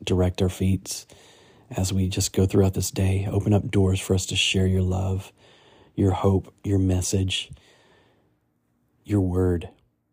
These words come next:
with those around us. Lord, we thank you for the sixty-six books that has life,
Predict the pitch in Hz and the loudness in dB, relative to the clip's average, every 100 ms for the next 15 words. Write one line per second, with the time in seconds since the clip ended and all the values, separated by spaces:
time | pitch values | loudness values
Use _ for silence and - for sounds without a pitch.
0 | _ _ _ _ - 107 95 92 90 90 | _ _ _ _ -10 -6 -4 -2 -4 -6
1 | 92 90 87 - - _ _ _ _ _ | -8 -8 -12 -14 -18 _ _ _ _ _
2 | _ _ _ _ _ - - - 92 87 | _ _ _ _ _ -20 -14 -6 -2 -2
3 | - 92 87 98 87 90 _ - 90 85 | -2 -4 -4 -4 -4 -6 _ -8 -6 -4
4 | - 90 92 - 92 85 90 90 - - | -4 -4 -4 -4 -6 -2 0 0 -2 -6
5 | 90 - - - - - - _ _ - | -4 -6 -14 -20 -20 -20 -20 _ _ -14
6 | - 98 92 92 90 90 92 90 87 - | -8 -6 -6 -6 -6 -4 -4 -4 -8 -12
7 | - - - | -16 -16 -18